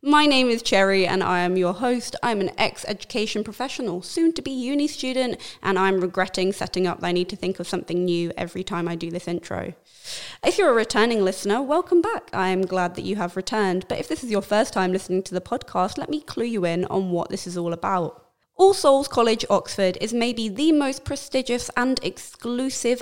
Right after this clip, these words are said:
academic institution in the world. Applicants must sit four three-hour exams, two specialist papers and two general papers, which is where we will be drawing our questions from.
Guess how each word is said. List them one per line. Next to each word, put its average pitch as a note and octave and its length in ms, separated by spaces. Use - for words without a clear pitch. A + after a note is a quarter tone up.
academic A3+ 640
institution G3 960
in F#3+ 220
the F3+ 60
world. E3 600
Applicants D4 640
must A#3 280
sit - 260
four A3 420
three-hour G3 640
exams, A#3+ 680
two A#3+ 240
specialist G3+ 640
papers G3 580
and F#3 240
two C4+ 340
general F#3 380
papers, - 480
which F3 220
is F3+ 100
where G3+ 300
we A#3+ 140
will G3+ 180
be G3 140
drawing F#3 500
our - 100
questions - 560
from. - 380